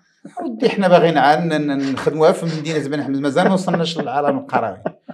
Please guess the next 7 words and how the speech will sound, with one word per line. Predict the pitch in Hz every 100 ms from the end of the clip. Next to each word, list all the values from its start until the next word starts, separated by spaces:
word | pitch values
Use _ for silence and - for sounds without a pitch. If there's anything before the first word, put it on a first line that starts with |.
| _ 135
ولكن | 160 202 220
لأن | 190 - 180 170
بن | 226 -
حمد | - 202 165 - _ _ _ _ _
هي | - 156 180 170 143 - - _
حاضرة | - - 165 180 175 165 147
صغيرة، | - 139 135 190 185 156 135 -